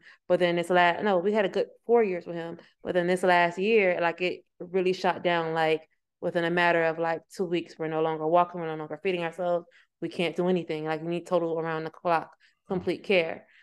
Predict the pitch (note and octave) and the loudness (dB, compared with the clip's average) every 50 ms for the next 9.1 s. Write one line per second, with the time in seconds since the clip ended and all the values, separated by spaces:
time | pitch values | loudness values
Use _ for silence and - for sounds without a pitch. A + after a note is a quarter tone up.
0 | _ _ _ _ F#3 F#3 F3+ F3 F3 E3+ E3+ E3+ E3+ - - - G3 F#3 F3+ F3 | _ _ _ _ 0 0 2 2 0 -2 -2 -4 -8 -12 -4 2 4 6 8 8
1 | E3+ E3+ E3 E3+ - - _ _ _ E3 E3+ F3 F3 F#3 F#3 F#3 A3+ G#3+ G#3 F#3 | 6 4 2 0 -6 -10 _ _ _ 0 0 2 2 0 -2 -2 -2 0 0 0
2 | F3 - G3 F#3 F#3 F3+ F#3 F#3 F#3 F3+ F#3 F#3 F3 - E3 E3 E3 E3 D#3+ E3 | 0 0 0 2 2 4 4 2 2 2 0 -4 -4 -4 -4 -4 -4 -4 -4 -6
3 | D#3+ - - G#3+ G3 E3+ D#3+ F3 F#3 F3+ F3 E3+ - - - F3 F3+ E3+ E3 E3 | -4 -2 0 0 0 0 0 0 0 0 0 -2 -4 -6 -4 -2 -2 0 0 -2
4 | E3+ E3 - - F#3 E3+ E3 E3 E3 E3 F#3 - _ _ _ _ _ _ _ _ | -4 -4 -4 -2 0 2 2 2 0 -2 -4 -8 _ _ _ _ _ _ _ _
5 | _ _ _ _ _ _ _ _ _ _ _ _ _ _ _ F#3 F3+ E3+ E3 D#3 | _ _ _ _ _ _ _ _ _ _ _ _ _ _ _ -2 0 0 0 -2
6 | - - F3 F3+ E3+ F#3 F#3 F3 F3 G#3 B3 C#4+ - - _ D#3+ D#3 F3+ F3+ - | 0 0 0 0 0 -2 -4 -4 -2 0 -2 -2 -2 -4 _ -4 -4 -4 -8 -14
7 | _ _ _ _ _ _ _ _ _ _ _ _ - F#3 - G3 G3 F#3+ F#3+ F#3 | _ _ _ _ _ _ _ _ _ _ _ _ -12 -2 2 2 4 4 4 2
8 | F#3 F#3 - G3+ G3+ - G3+ A#3 B3+ B3+ A#3+ A#3 A#3 A3+ - - - G#3 G#3 B3+ | 0 0 2 0 2 4 6 6 8 8 8 8 6 4 0 -6 -6 -4 0 2
9 | B3 G#3+ | 2 2